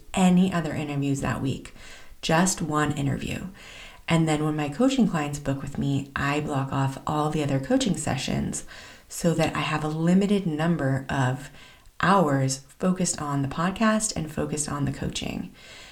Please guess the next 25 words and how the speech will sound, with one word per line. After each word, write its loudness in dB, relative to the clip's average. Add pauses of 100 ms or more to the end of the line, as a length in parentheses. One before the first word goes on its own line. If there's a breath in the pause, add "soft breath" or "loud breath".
(200 loud breath)
The 4
weeks 4
when 4
I 2
have 0
my 0
groups, 0
I 0
block -2
off -6
the -4
entire 0
day. 0
So -4
the -6 (140)
only 6
thing 0
I'm -4
focusing -6
on -2
that -4
day 0
is -6
my -6
group, 0